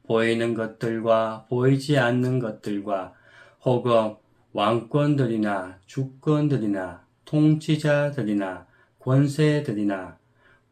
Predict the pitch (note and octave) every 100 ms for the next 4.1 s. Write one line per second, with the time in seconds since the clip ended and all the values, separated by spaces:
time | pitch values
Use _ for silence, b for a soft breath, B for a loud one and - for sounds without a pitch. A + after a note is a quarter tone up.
0 | - G#2+ A2 G#2 G#2+ A#2 A#2 B2 A#2+ A#2+
1 | B2 C3+ C3+ - D3+ D#3 D#3 C#3 B2+ C3
2 | C3 B2+ A#2 A#2 - A#2+ B2+ D#3 - -
3 | C#3 C#3 D#3 D#3+ B2 B2 A#2+ A#2+ A#2+ C3+
4 | D#3+